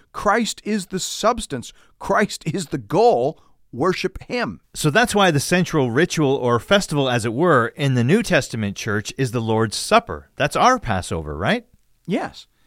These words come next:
Speaker 1: Th-, there is no doubt that in the Last Supper, Jesus is very intentionally stepping into the structure and bones of the Passover ritual and giving it new meaning and significance.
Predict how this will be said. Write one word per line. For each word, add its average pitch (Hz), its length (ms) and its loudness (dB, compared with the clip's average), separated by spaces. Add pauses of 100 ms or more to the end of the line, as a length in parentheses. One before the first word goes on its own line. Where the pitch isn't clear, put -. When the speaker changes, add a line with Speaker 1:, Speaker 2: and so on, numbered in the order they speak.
(480)
Speaker 1:
Th-, 220 140 4
there 208 160 8
is 156 120 4
no 269 320 6
doubt 165 440 -2
that 143 120 -4
in 180 180 -2
the 170 80 2
Last 151 460 -2
Supper, 90 520 -6 (320)
Jesus 156 500 -2
is 123 180 -2
very 156 520 -2
intentionally 127 640 -6
stepping 190 840 -8
into 175 380 -8
the 151 140 -6
structure - 840 -6 (320)
and 143 340 -2
bones 131 640 2
of 117 260 -6
the 117 80 -4
Passover 120 540 -2
ritual 95 440 -8 (420)
and 143 240 2
giving 202 320 0
it 120 120 -8
new 160 540 2
meaning 131 440 0
and 107 160 -10
significance. 95 640 -14